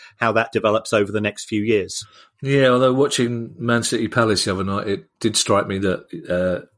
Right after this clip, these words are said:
Speaker 2: perhaps somebody at Palace could do some data science and say, "Don't start a game against Man City with eight players over the age of thirty." Might
Speaker 1: Well,
Speaker 2: help.
Speaker 1: probably d-, don't start a match against Manchester City.
Speaker 2: That's a good
Speaker 1: Is,
Speaker 2: point.
Speaker 1: is,
Speaker 2: Yeah.
Speaker 1: is probably, uh, uh, the way that they're playing at present.
Speaker 2: Yeah.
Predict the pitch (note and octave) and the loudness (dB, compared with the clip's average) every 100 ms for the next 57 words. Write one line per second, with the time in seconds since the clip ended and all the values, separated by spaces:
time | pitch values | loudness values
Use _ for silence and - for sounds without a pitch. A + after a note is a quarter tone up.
0 | - A2 A#2 - G2+ F#2+ - G#2 G2 F2 | 0 0 2 0 2 0 0 0 2 0
1 | - F#2 F2+ G2+ F#2+ F#2+ F2+ - F#2+ F#2 | 0 0 0 0 0 0 0 0 0 -2
2 | - F#2+ G2 F#2+ G2 G2 E2 - F2+ F2 | -4 -4 -2 0 0 0 0 2 2 2
3 | G2 F#2+ F#2 F2+ G#2 F#2+ F#2 F#2+ F2+ F#2+ | 0 2 2 2 0 -2 0 0 2 2
4 | F2 - - - - G2+ G#2 - G2+ F#2+ | -2 -4 -20 -20 -4 -2 -2 0 0 2
5 | G2+ F#2+ F#2+ F#2 F#2 - G2 F2 F2+ E2+ | 0 2 2 0 -2 0 0 2 -2 -4
6 | _ - - - - _ _ G2+ F#2 F#2 | _ -20 -20 -20 -20 _ _ -2 0 2
7 | F#2+ D#3 A2 - - _ C3+ C3 C#3 A#2 | 2 0 -2 -10 -20 _ -4 0 0 0
8 | A#2 A#2+ - A2+ A2+ A#2+ G#2 - - D3+ | -2 -6 -2 -4 -2 -6 -6 -12 -6 -4
9 | C#3 F#2 - A2 A2+ F#2 F#2+ G#2 F#2 F#2+ | -4 -8 -4 0 0 0 0 0 -2 -2
10 | A#2 A2 F#2 - D3+ D#3 G#2+ G2 F#2 A2 | 0 0 0 0 0 2 0 -4 -8 -4
11 | G#2 G#2 G#2 - - A#2 G#2 B2 A2+ G#2+ | 0 0 0 -6 -6 -4 -2 0 0 0
12 | A#2 A2 A#2 G#2 G#2 - A#2+ G#2 F#2+ - | -2 0 0 -2 -4 -4 -4 -4 -12 -12
13 | G2+ G2 | -6 -4